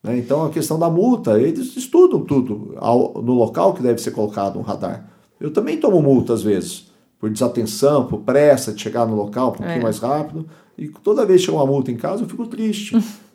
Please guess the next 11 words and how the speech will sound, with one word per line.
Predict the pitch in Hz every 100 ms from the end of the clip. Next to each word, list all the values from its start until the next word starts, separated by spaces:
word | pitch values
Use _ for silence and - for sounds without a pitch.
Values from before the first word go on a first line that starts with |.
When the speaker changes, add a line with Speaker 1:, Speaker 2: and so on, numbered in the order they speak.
| -
Speaker 1:
Mas | 147 170
eu |
me | 214
culpo. | 220 208 214 208 107 113
Eu |
falei, | 123 143
"Poxa, | 156 175 170 - 156 131
eu | 139
deveria | 139 135 151 147
ter | 143 135
acordado | 131 123 123 120 110 104